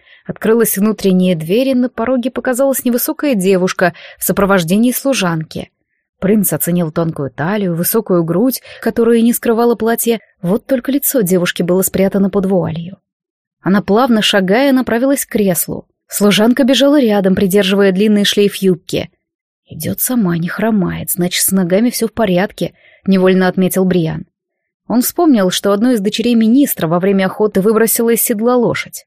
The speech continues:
Слухи ходили разные. Одни говорили, что она сломала ноги и теперь едва ходит, другие утверждали, что девушка повредила голову и заговаривается. Бриан даже не сомневался, что именно ее прочат ему в жены. «Дьявол!» — заскрипел зубами Бриан.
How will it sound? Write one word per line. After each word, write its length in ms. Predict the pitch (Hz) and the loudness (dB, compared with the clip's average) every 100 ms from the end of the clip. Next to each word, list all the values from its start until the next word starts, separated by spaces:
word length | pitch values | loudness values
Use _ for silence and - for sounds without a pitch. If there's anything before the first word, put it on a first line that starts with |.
| - | -14
Слухи 320 | - 247 - | -6 -4 -4
ходили 340 | - 170 185 | -2 0 2
разные. 520 | 190 208 160 151 156 - _ _ _ | 2 0 -2 -4 -6 -10 _ _ _
Одни 240 | - 175 226 | -4 2 2
говорили, 380 | 214 214 240 220 | 4 4 4 2
что 220 | - 214 | 0 0
она 140 | 220 | 0
сломала 400 | 208 214 208 202 | 0 0 2 2
ноги 460 | 202 254 214 156 160 | 2 2 0 -2 -4
и 40 | |
теперь 220 | 160 - | -4 -4
едва 300 | 190 180 175 | -2 0 0
ходит, 460 | 165 190 - 220 214 - - _ | 0 0 0 0 -2 -10 -20 _
другие 360 | 156 175 175 208 | -2 0 2 2
утверждали, 480 | 269 285 240 214 254 | 2 2 2 2 0
что 200 | - 277 | 0 0
девушка 380 | 208 233 - 269 | 2 2 0 0
повредила 460 | 262 247 214 262 | 2 2 2 2
голову 460 | 240 180 170 160 160 | 0 0 0 -2 -2
и 40 | |
заговаривается. 960 | 175 202 262 208 170 160 - - - - - _ _ _ | -2 0 0 0 0 -2 -6 -8 -10 -10 -18 _ _ _
Бриан 320 | - 175 202 202 | -6 0 2 4
даже 220 | 190 196 | 2 4
не 140 | 190 | 2
сомневался, 640 | 185 175 180 165 202 240 165 | 0 0 0 0 -2 -2 -6
что 180 | - | -2
именно 460 | 185 233 262 240 240 | 0 2 4 4 2
ее 520 | 233 202 214 180 262 | 2 0 0 2 0
прочат 460 | 285 214 233 - 214 | 0 -2 -2 -2 -4
ему 220 | 208 202 | 0 0
в 80 | 202 | 0
жены. 540 | 170 165 160 160 - _ _ _ _ _ | -4 -4 -4 -8 -12 _ _ _ _ _
«Дьявол!» — 720 | - - 151 156 160 147 147 - _ - | -20 -10 -8 -4 -4 -4 -8 -10 _ -8
заскрипел 460 | 175 170 190 196 185 | -4 -2 -2 0 2
зубами 340 | 185 190 185 | 2 4 2
Бриан. 440 | 175 175 156 156 | 2 0 0 -4